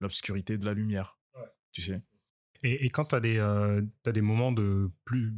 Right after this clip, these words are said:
Speaker 2: enfin, de mou, où tu te sens un peu moins fort, euh, dans, dans ton approche, quand tu, parce que j'imagine que des fois tu dois un peu douter, euh,
Speaker 1: Bien
Speaker 2: de
Speaker 1: sûr.
Speaker 2: ce que tu fais et tout.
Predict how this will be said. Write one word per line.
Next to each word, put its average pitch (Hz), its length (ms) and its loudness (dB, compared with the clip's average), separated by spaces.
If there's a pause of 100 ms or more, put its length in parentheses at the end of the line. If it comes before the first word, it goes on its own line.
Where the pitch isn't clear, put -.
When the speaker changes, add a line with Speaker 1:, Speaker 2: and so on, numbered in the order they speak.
(100)
Speaker 2:
enfin, 107 140 0
de 107 100 2
mou, 131 640 4
où 107 60 0
tu - 180 -10
te - 60 -4
sens 113 160 2
un 104 40 0
peu 104 580 2 (640)
moins 117 380 2
fort, 131 580 0
euh, 110 120 0
dans, 104 340 0
dans 101 200 0
ton 107 160 -2
approche, 131 360 2
quand 104 140 0
tu, 101 220 0
parce 104 160 -2
que 107 80 0
j'imagine 104 260 2
que 110 80 0
des 101 100 -2
fois 113 140 -4
tu - 100 -10
dois 98 100 -2
un 92 40 -10
peu 110 140 -2
douter, 110 560 0
euh, 98 220 0
Speaker 1:
Bien 95 80 -4
Speaker 2:
de 101 60 0
Speaker 1:
sûr. 101 220 2
Speaker 2:
ce - 60 2
que 104 100 -2
tu - 140 -2
fais 104 140 0
et 98 40 -2
tout. 160 240 2